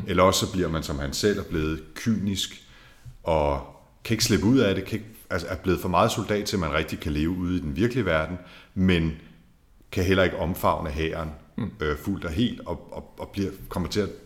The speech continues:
Speaker 1: at leve sådan en slags skyggetilværelse i virkeligheden, ikke?
Speaker 2: Mm.
Speaker 1: Men altså, f-, f-, hvis, nu tog vi, øh, plottet i meget, øh, overordnet træk før. Altså,
Speaker 2: Mm.
Speaker 1: man kan måske lige dykke lidt ned i, i, i første akt, som vi kalder det, og sige, at, at en stor del af det foregår jo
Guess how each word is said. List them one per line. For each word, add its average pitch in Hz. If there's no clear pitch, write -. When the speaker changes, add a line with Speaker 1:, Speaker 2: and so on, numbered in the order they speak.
Speaker 1:
at 85
leve 87
sådan 98
en 101
slags -
skyggetilværelse 87
i 82
virkeligheden, 80
ikke? 104
Speaker 2:
Mm. 98
Speaker 1:
Men 98
altså, 95
f-, -
f-, -
hvis, 95
nu 101
tog 95
vi, 87
øh, 73
plottet 90
i 90
meget, 80
øh, 71
overordnet 73
træk 71
før. 73
Altså, 71
Speaker 2:
Mm. 76
Speaker 1:
man 78
kan 82
måske 78
lige 90
dykke 85
lidt 87
ned 87
i, 78
i, 78
i 82
første 82
akt, 78
som 90
vi 80
kalder 78
det, 78
og 76
sige, 85
at, 78
at -
en 85
stor 104
del 87
af 78
det 87
foregår 87
jo 67